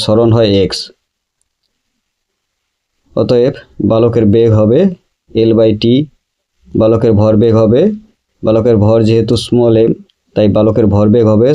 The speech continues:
small m into L by T, অর্থাৎ এম এল by T। ওই টি সময়ে ভেলার সরণ হয় এক্স, সুতরাং ভেলার বেগ হবে এক্স by টি। বালক সহ ভেলার ভর হবে,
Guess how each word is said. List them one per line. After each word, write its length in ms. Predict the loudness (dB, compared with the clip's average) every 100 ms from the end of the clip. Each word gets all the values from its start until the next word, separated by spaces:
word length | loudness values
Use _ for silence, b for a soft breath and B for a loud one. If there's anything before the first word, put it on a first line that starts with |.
| -2
small 420 | -6 -2 0 0 0 0 0
m 40 | 0 0
into 240 | 0 0 0 2
L 40 | 2
by 100 | 2 0
T, 20 | -2 -4 -8 _ _ _ _ _ -6
অর্থাৎ 340 | -4 -2 -4 -2 0
এম 80 | 2
এল 80 | 2 2
by 120 | 0 0
T। 20 | -2 -2 -4 -14 _ _ _ _ _ _ _ _ _ _ _ _ _ _ _ _ _ _ -4
ওই 140 | -2 0
টি 80 | -2 0
সময়ে 260 | 0 0 0 0
ভেলার 220 | -2 -2
সরণ 220 | 0 0 2
হয় 140 | 2 2 0
এক্স, 140 | -2 -8
সুতরাং 300 | -4 -2 0 0
ভেলার 220 | 0 0 0
বেগ 120 | 0 2
হবে 160 | 2 0 -2 -6 _ _ -4
এক্স 200 | -4 -2
by 120 | 0 0 -2
টি। 120 | -2 -2 -8 _ _ _ _ _ _ _
বালক 340 | -4 -2 -2 -2
সহ 180 | -2 0 0 0 -4 -4
ভেলার 260 | -2 0 0 0
ভর 160 | 0 0
হবে, 200 | 0 0